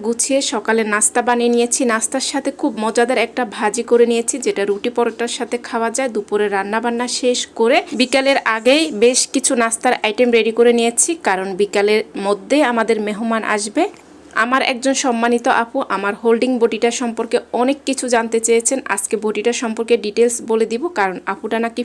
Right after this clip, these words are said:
প্রেগনেন্ট। এই বডিটা কেমন সুবিধা, কাজ করতে কেমন, সব কিছুই বলে দিব। আসসালামু আলাইকুম, কেমন আছেন সবাই? এই তো আগের দিন রাতের বেলা বেশ কিছু সবজির বাজার এনেছে, সেগুলো গুছিয়ে রাখছি। আর আমাদের সবজির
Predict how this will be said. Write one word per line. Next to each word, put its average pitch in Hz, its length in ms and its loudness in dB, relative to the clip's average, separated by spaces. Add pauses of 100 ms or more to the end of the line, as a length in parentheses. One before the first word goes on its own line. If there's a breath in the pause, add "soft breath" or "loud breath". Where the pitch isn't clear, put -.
(120)
প্রেগনেন্ট। 220 480 2 (340 loud breath)
এই 269 140 4
বডিটা 262 300 4 (100)
কেমন 247 240 4 (120)
সুবিধা, 254 360 2 (200)
কাজ 214 140 -2 (140)
করতে 247 240 2 (120)
কেমন, 240 240 2 (160)
সব 277 120 0 (160)
কিছুই 269 380 0
বলে 240 220 6
দিব। 240 120 -2 (320)
আসসালামু 285 560 2
আলাইকুম, 190 340 0 (220)
কেমন 240 240 2 (220)
আছেন 277 240 0 (120)
সবাই? 269 280 2 (500 loud breath)
এই 254 160 2
তো 285 60 2 (200)
আগের 220 240 0
দিন 262 180 4
রাতের 220 340 2
বেলা 240 200 4 (140)
বেশ 247 180 6 (140)
কিছু 262 180 -2 (120)
সবজির 226 420 2
বাজার 208 240 0 (120)
এনেছে, 226 300 -2
সেগুলো 202 340 2 (100)
গুছিয়ে 208 380 0
রাখছি। - 340 -2 (420 loud breath)
আর 190 80 0 (140)
আমাদের 220 260 0 (100)
সবজির 226 340 2